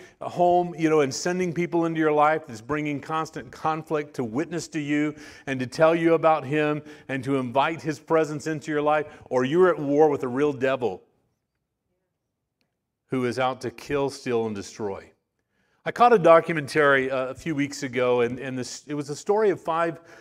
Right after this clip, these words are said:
uh, Jewish Hungarian Holocaust survivors. And it was really a fascinating, there were a number of things that stuck with me as I was, uh, watching this particular, uh, biography. And, uh, of course,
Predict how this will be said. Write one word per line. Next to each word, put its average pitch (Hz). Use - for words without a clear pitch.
uh, 120
Jewish 160
Hungarian 139
Holocaust 135
survivors. 104
And 127
it 131
was 120
really 151
a 107
fascinating, 131
there 113
were 113
a 110
number 139
of 117
things 123
that 113
stuck -
with 135
me 113
as 131
I 139
was, 123
uh, 123
watching 131
this -
particular, 123
uh, 110
biography. 123
And, 117
uh, 113
of 120
course, -